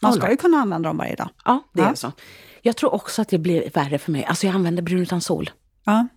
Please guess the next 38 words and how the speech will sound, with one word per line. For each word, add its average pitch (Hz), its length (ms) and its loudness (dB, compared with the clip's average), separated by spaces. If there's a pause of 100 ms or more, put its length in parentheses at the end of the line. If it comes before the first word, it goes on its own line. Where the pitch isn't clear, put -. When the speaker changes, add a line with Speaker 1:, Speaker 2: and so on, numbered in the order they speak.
(100)
Speaker 2:
Jag 202 160 0
tror 208 300 0
att 190 180 -4
det 240 220 0
typ - 260 -4
sätter - 320 -4
sig 208 260 0
på 262 360 -2
pormaskarna 135 840 0 (540)
och 190 100 2
gör 151 220 0
så 175 120 -4
att 165 60 -2
de 185 120 2
ser 175 220 0
värre 208 280 -2
ut - 140 -8
än 160 60 -6
vad 160 80 -2
de 185 100 -4
är. 165 120 -6 (600)
Tror 196 100 2
du 156 60 -4
det? 160 180 -8
Speaker 1:
Ja, 226 400 0
kanske. 240 340 -4 (580)
Det 208 120 0
beror 269 140 2
på. 311 200 2 (720)
<laughs> - 680 2
Speaker 2:
Okej, 262 320 0
men 254 140 0
så 285 80 -6
det 370 220 -2
är 370 40 -2
min 285 140 0
Speaker 1:
Ja. 220 60 2
Speaker 2:
första. 220 640 0